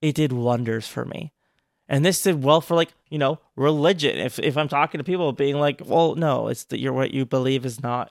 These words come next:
is not real." You know, it stopped me from so many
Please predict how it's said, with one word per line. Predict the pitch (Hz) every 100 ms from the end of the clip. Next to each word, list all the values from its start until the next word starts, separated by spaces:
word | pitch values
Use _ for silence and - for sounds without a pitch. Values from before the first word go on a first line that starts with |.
| -
is | 127 113
not | 123 120 117 _ _ _
real." | - 135 - - 160 - - 127 -
You | 170
know, | 170 185 - - -
it | 175
stopped | - - 185 185 208 -
me | 151 143
from | - 139 127
so | - - 147 156 175 180 196 - _ -
many | 131 156 156 139 120